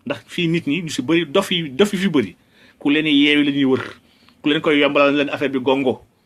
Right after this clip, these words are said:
Xam nañ Sénégalais yi, Sénégal lañ dëkk. Xam nañ nu mu demee. Mais yamul si ñoom. Children of God. Ñu wax les enfants du, les enfants de Dieu. Mais ñu ngi fii Grand Dakar. Kër lañ fa loué.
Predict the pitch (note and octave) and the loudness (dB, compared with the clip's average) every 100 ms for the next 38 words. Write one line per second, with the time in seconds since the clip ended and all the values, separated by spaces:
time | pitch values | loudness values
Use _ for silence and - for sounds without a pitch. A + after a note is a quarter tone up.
0 | _ _ _ _ - D3 C#3 C3+ B2+ A2 | _ _ _ _ -10 -6 -4 -4 -4 -2
1 | G2+ F#2 - B2+ A#2+ A2 G2 G#2 - - | -2 -4 -6 -2 0 -2 -4 -8 -10 -18
2 | _ F#3+ F#3+ F3+ F3+ F3 F3 A2+ _ _ | _ -4 -4 -4 -2 -2 -2 -6 _ _
3 | _ _ _ _ - - - C#3+ A#3 - | _ _ _ _ -20 -10 -2 2 4 2
4 | D4 D#4+ C4 _ _ _ _ _ _ - | 0 -2 -10 _ _ _ _ _ _ -2
5 | B3+ C4 F#3+ E3+ D3+ - - - - _ | 2 2 0 0 -2 -2 -10 -14 -16 _
6 | _ _ _ _ _ _ F#2 A#2 C#3 B2+ | _ _ _ _ _ _ -10 -8 -6 -4
7 | C3 C#3+ D3 C#3+ C3 B2 A#2+ C3 A#2+ C#3+ | -2 -2 -2 -4 -4 -4 -2 -4 0 -2
8 | C#3+ C3 A#2+ A2 A2 - _ _ _ _ | -2 -6 -4 -4 -6 -8 _ _ _ _
9 | _ _ - B2 G#3 C#3+ A3 - G3 G#3+ | _ _ -6 -2 -2 -2 -6 -6 -6 -4
10 | D#4 D4 - _ _ _ _ _ _ _ | -4 -6 -16 _ _ _ _ _ _ _
11 | C#4+ B3+ G#3+ G#3+ A#3+ | 2 2 4 4 4